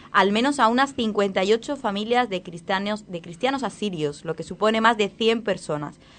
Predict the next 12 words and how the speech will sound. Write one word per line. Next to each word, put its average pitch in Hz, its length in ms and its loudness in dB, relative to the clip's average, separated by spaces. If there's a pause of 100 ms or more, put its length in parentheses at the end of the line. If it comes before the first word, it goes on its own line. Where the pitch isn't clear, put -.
Se 214 100 0
estima 240 320 2
que 233 100 0
el 202 60 0
total 196 300 2
de 185 100 -2
cristianos 185 420 -6
secuestrados 190 560 -4
supera 196 380 -2 (280)
los 240 220 2
doscientos 208 520 -4
cincuenta 180 680 0